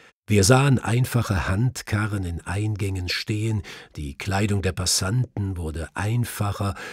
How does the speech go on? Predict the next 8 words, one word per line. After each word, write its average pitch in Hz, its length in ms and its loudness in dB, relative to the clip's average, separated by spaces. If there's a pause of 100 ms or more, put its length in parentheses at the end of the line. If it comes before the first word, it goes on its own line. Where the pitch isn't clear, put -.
manche 113 460 4
trugen 95 300 -2
schmutzige 107 640 0
und 87 140 -6
zerschlissene 104 720 -2
Jacken 92 500 -4
und - 380 -8
Hosen. 78 420 -4